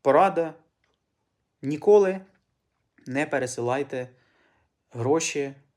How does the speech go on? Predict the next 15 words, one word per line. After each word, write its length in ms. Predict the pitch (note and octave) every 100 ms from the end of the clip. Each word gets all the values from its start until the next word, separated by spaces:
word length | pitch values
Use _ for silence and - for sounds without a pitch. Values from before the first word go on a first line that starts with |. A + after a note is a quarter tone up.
| _
велику 340 | A#2 C3 C3+ A#2+
суму, 500 | - D#3 C#3+ C3 C3+ -
валюту 560 | A#2 A2+ D3 D#3+ C#3 - _ _ _ _
через 240 | - C3+ A#2+
польські 320 | B2+ A#2+ A#2
банки. 400 | G#2 G2 - A2 -
Бо 120 | A2
це 380 | A2 - F3 F3+ - _ _ _ -
лажа, 500 | B2 E3 E3+ E3+ D#3+ _ _
кидалово, 720 | B2 A#2+ D#3+ E3+ D#3 D#3 D3+ _ _ _ _ _ _
непрофесійні 800 | A2+ D3 D3+ C#3+ - A#2+ C3 A#2+
люди, 400 | E3 F3+ E3 D3+ B2+
нічого 540 | A#2+ D3+ E3 C#3+ B2
не 120 | B2+
знають. 500 | C3 F3+ G3 F#3 -